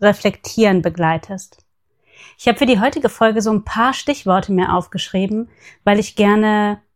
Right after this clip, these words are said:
das Warum erklären möchte. Also warum gibt es den Podcast? Und, ähm, ich möchte vor allem auch für dich Klarheit schaffen,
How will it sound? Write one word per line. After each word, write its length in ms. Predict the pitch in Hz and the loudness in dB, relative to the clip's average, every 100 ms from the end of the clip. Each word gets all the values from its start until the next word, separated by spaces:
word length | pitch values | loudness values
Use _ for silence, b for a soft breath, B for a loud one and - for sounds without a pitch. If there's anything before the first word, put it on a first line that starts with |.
| _ _ _ _ _ - | _ _ _ _ _ -2
das 340 | 190 202 - | 0 0 -4
Warum 320 | 185 214 240 269 | -2 0 2 0
erklären 560 | 185 - - 180 165 | -2 -4 -2 0 2
möchte. 340 | 165 165 - 175 | 0 -2 -4 -4
Also 180 | 165 | -2
warum 300 | 170 175 208 | -2 0 0
gibt 160 | 226 220 | 0 -2
es 100 | 202 | -2
den 140 | 185 | -4
Podcast? 560 | - 285 - 269 262 - B B B B | -2 -4 0 0 0 -4 B B B B
Und, 300 | 220 208 - | 0 0 -2
ähm, 420 | 202 190 190 190 - | 0 2 2 0 -4
ich 100 | - | -2
möchte 180 | 208 - | 0 0
vor 140 | 196 | 0
allem 220 | 202 214 | 2 2
auch 80 | - | 0
für 140 | - | 2
dich 180 | 190 220 | 2 0
Klarheit 420 | - 190 190 208 | 0 2 4 2
schaffen, 500 | - 220 202 208 208 | 0 -2 0 0 0